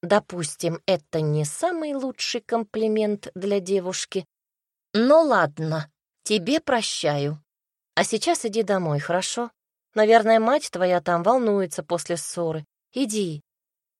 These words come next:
И не хами больше ей, понял? Если решил сам свои дела делать, то делай, а на матери не срывайся.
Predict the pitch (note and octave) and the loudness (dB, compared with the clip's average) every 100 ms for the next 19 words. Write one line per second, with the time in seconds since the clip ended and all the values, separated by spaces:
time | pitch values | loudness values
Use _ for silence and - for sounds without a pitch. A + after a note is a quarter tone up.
0 | _ G#3 A#3 A#3+ - B3+ B3 A#3+ G3+ D#3+ | _ 0 2 0 0 0 0 0 0 0
1 | D#3 - F3 E3 D3 D3 B3 A#3+ E3+ D3 | -2 -2 -4 -2 -4 -2 0 0 -2 -6
2 | _ _ _ _ _ A3 A#3+ C4 G#3+ A3+ | _ _ _ _ _ 0 0 2 0 0
3 | - D4 C4 - A#3+ G3+ E3+ - F3+ F3 | -2 -4 -4 -2 0 0 -2 -4 -4 0
4 | G#3 G3 F3 D#3 F3+ D#3+ D3+ C4 A3+ G3 | 2 2 2 2 2 2 0 -2 -2 -2
5 | A#3+ G3+ E3 D3+ - _ F#3+ G#3+ G#3+ C#4+ | 2 2 0 -6 -10 _ -2 2 4 2
6 | - F#3+ F#3 G#3+ C4 A#3+ F#3+ E3+ - F3 | 2 0 0 0 -2 0 2 0 -4 -6